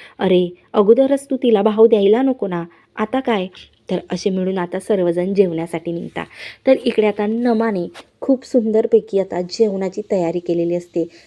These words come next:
तर आता चौघीही पाटावर बसतात. त्यावर आता नमा बोलते, "असं नाही हां, आम्ही केदार आणि तारिणी आम्ही तुमच्या लग्नात नव्हतो ना, आता छानपैकी उखाणे घ्या." तर आता इकडे चारही जण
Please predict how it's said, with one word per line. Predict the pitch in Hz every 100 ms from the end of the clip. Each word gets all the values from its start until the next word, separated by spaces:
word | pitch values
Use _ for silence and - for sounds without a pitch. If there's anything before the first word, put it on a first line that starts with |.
| -
तर | 185 - -
आता | 190 190
चौघीही | 185 214 185 185 185 190
पाटावर | - 190 - 165 165
बसतात. | 165 - 156 - -
त्यावर | 160
आता | 165 175
नमा | 175 175 185
बोलते, | 214 214 202 - -
"असं | - 214 254
नाही | 220 180
हां, | 220 - _ _ -
आम्ही | 202 226 254 - - - - - _ _ _ -
केदार | 214 202 233 202 -
आणि | 214 220 220
तारिणी | 208 196 226 190 - -
आम्ही | 220 220 254
तुमच्या | 233 254
लग्नात | 240 220 233 240
नव्हतो | 226 220
ना, | 220 180 - 208
आता | 226 233
छानपैकी | 214 196 196 185 226
उखाणे | 196 - 185 175
घ्या." | 170 160 - - - -
तर | 180
आता | - 185 185
इकडे | 190 185 175 170 - _ _ _ _ _ _ _ - -
चारही | 208 190 220
जण | 226 220 180